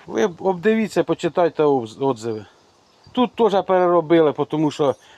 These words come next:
весь гарбуз, він тут застрявав. Коротше, таке воно робилося, що це просто капець. Зараз ось готуємо на покраску його.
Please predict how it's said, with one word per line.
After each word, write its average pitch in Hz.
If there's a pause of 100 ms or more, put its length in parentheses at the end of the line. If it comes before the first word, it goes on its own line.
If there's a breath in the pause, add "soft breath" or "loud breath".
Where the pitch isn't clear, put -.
весь 151
гарбуз, 156 (340 soft breath)
він 147
тут 139
застрявав. 175
Коротше, 151
таке 143
воно 156
робилося, 139
що 120
це -
просто 127
капець. - (3250)
Зараз 190
ось 147
готуємо 156
на 156
покраску 170
його. 135